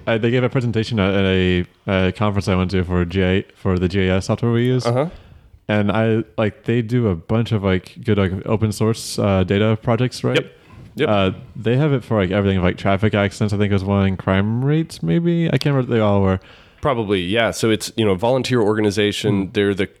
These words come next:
Speaker 2: local Code for America Brigade. So if you
Speaker 1: Mm.
Speaker 2: think kind of civic-minded programmers, developers,
Speaker 1: Mm.
Speaker 2: uh, designers who are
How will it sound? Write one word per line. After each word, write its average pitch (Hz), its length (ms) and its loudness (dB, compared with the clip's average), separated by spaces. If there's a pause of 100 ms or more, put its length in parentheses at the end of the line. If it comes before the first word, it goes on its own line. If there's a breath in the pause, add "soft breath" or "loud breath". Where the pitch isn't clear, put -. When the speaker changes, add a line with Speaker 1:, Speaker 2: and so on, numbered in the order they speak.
(120)
Speaker 2:
local 117 420 -2
Code 113 400 -2
for 104 160 0
America 90 440 0
Brigade. 85 600 -4
So - 160 -4
if 82 100 -6
you 107 120 0
Speaker 1:
Mm. - 20 -2
Speaker 2:
think - 320 -2
kind 95 260 -4
of 82 140 -6
civic-minded 92 1400 -2
programmers, 87 880 -2
developers, 85 1120 -4
Speaker 1:
Mm. 98 160 2 (440 loud breath)
Speaker 2:
uh, 82 200 -8
designers 85 880 -2
who 95 240 -8
are 82 300 -6